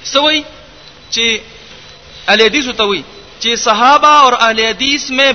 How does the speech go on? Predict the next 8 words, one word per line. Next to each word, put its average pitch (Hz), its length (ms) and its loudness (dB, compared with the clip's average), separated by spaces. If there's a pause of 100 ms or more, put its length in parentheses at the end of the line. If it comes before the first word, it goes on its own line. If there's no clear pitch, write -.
بعد 262 280 0
المشرقین 254 840 0
ہے.» 214 220 0 (380)
دا 220 100 2
په 220 140 -2
صفحه 262 300 -2
نمبر، 233 440 -2 (640)
ام، 202 540 0